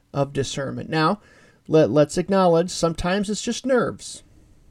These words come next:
So, sometimes we are heading in the right direction, eh, but we're, you know, it, it's, it's natural to be scared. It's natural to, to be nervous, even if you are called to do,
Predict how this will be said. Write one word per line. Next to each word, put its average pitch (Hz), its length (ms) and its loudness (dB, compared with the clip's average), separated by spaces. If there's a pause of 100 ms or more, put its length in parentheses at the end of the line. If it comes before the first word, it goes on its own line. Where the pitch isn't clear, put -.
(640)
So, 180 320 -2
sometimes 233 720 0
we 165 160 6
are 190 140 6
heading 208 260 2
in 214 100 -2
the 190 140 0
right 185 200 2
direction, 180 440 -2
eh, 151 140 -8
but 147 240 0
we're, 180 520 0
you 175 140 -6
know, 147 240 0 (840)
it, 151 260 2
it's, - 760 -4
it's 139 240 -8
natural 180 520 0
to 151 80 -4
be 156 440 -2 (140)
scared. - 540 -2 (440)
It's - 200 -10
natural 165 680 2
to, 151 340 -2
to 147 200 -6
be 175 460 -2 (480)
nervous, 151 720 0
even 190 340 0
if 165 340 -6
you 165 240 0
are 160 300 2
called 139 480 -4
to 147 140 -4
do, 147 540 0